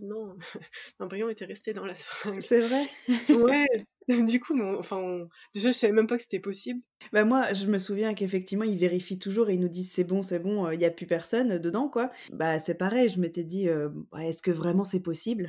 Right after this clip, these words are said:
Speaker 2: <laughs> Bah, voilà.
Speaker 1: <laughs> Eh ben, tu vois, <laughs> c'est possible. Et en plus,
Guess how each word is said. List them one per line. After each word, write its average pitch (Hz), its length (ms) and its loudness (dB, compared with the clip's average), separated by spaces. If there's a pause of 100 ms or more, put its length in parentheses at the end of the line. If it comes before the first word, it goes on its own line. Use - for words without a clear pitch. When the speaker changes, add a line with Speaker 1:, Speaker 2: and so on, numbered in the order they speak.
(340)
Speaker 2:
<laughs> - 240 2
Bah, 185 160 4
voilà. - 280 6
Speaker 1:
<laughs> - 640 4
Eh - 40 6
ben, 233 220 6
tu 208 80 0
vois, 208 260 6
<laughs> - 360 -2
c'est 208 80 0
possible. 214 520 0 (680)
Et 208 80 0
en 208 100 2
plus, 302 140 -4